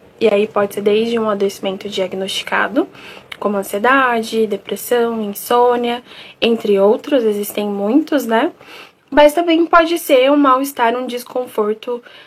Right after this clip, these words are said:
é, desencadeado ali no cotidiano, por algum acontecimento muito,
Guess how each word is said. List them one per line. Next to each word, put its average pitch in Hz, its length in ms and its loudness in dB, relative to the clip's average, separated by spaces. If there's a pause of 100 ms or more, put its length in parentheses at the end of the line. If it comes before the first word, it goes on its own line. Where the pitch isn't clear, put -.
(160)
é, 208 540 0
desencadeado 226 760 0
ali 226 160 -2
no 220 140 -4
cotidiano, 220 1120 -4 (260)
por 254 140 4
algum 240 280 4
acontecimento 226 840 -4
muito, 247 600 -4